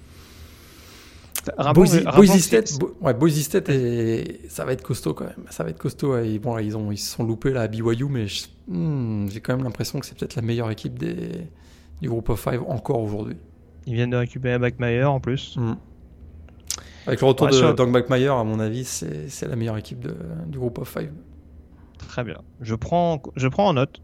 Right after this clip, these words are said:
Speaker 1: Donc je prends en note. Encore une fois, on va en reparler rapidement dans les résultats de la semaine, mais bon, au moins, ça nous permet de faire un petit point sur le, le groupe of five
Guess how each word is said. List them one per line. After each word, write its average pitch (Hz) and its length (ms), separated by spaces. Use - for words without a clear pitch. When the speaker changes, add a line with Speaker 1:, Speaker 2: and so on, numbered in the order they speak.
Speaker 1:
Donc 117 160
je 110 80
prends 123 200
en 117 40
note. 113 160
Encore 123 220
une 156 60
fois, 170 120
on 165 60
va 151 60
en 139 120
reparler 139 240
rapidement 143 400
dans 139 80
les 127 80
résultats 127 280
de 127 40
la 127 80
semaine, 165 220
mais 147 80
bon, 135 180
au 139 40
moins, 160 240
ça 165 120
nous 147 80
permet 139 220
de 135 40
faire 139 100
un 131 60
petit 131 140
point 147 300
sur 131 260
le, 120 320
le 120 80
groupe 131 220
of 123 100
five 151 360